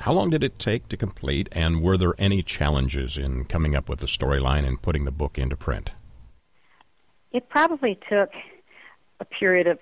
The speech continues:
Speaker 2: a few years because I was taking classes and writing, uh, chapters, and then all of a sudden it started to come together. And the last year I really worked hard on it,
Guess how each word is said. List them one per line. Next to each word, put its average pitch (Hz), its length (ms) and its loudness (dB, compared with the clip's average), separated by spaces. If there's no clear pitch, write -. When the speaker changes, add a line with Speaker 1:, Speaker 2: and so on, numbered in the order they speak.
Speaker 2:
a 170 100 -4
few 220 180 -2
years 180 540 2
because 165 240 -6
I 165 80 2
was 156 120 -4
taking 185 280 -2
classes 170 600 2
and 143 200 -4
writing, 160 500 2
uh, 143 260 -4
chapters, 185 680 0
and 160 120 0
then 165 120 4
all 165 220 4
of - 0 -
a 156 160 -4
sudden 165 220 0
it 135 200 -6
started 160 400 2
to 151 60 -10
come 165 300 -6
together. 156 580 2
And 156 180 0
the 156 80 0
last 170 380 2
year 156 220 0
I 143 80 2
really 147 520 -2
worked 165 280 -2
hard 180 260 4
on 165 200 4
it, 175 140 0